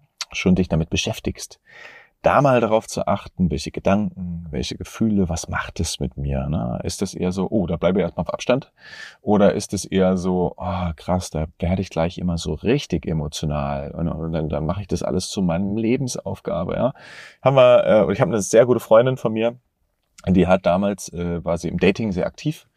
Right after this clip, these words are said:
und dann hat sie die Person das erste Mal gesehen und danach habe ich angerufen und habe gesagt, "Und, wie war's so?" "Ah,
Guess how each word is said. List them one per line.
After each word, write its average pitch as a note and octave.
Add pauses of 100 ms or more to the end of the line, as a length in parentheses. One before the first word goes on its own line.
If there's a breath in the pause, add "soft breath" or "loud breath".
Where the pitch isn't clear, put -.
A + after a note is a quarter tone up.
(600 loud breath)
und F#2
dann F2+
hat F2+
sie -
die E2+
Person F2 (340)
das -
erste F#2
Mal D2
gesehen G2 (400)
und D2+
danach D#2+
habe -
ich -
angerufen G#2+
und F2+
habe E2
gesagt, F2+
"Und, D#3
wie G2
war's A#2
so?" B2+
"Ah, -